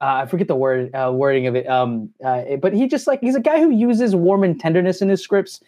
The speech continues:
and tries to bring that into his movies. Um, his recent directing efforts have not been that great. I think Lincoln was his be-, his best movie he's made in the last ten years.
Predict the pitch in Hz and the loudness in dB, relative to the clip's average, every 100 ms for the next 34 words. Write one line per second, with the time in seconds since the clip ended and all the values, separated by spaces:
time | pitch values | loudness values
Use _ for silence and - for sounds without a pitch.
0 | _ - - 139 - 165 156 170 - 135 | _ -10 -6 -4 -2 2 2 2 0 2
1 | 139 156 156 151 151 151 135 123 135 151 | 2 4 2 2 0 0 0 0 2 0
2 | 147 _ _ - - 143 143 123 113 _ | -4 _ _ -20 -4 0 2 0 -4 _
3 | _ _ _ _ _ _ _ 190 185 180 | _ _ _ _ _ _ _ 0 2 4
4 | 233 214 262 175 202 202 202 180 170 170 | 2 4 2 4 2 2 0 0 0 -2
5 | - 160 151 147 156 160 156 139 123 135 | 0 -2 -2 -2 -2 -2 -2 -2 -2 -2
6 | 135 139 196 156 143 165 175 160 143 135 | -2 -2 0 2 2 2 2 0 0 -2
7 | 127 123 127 120 123 120 127 127 135 127 | -2 0 0 0 -4 -2 -2 0 0 2
8 | 131 123 123 123 120 110 120 - 123 113 | 0 0 0 0 -2 -2 -4 -4 -4 -4
9 | 117 123 - | -6 -10 -12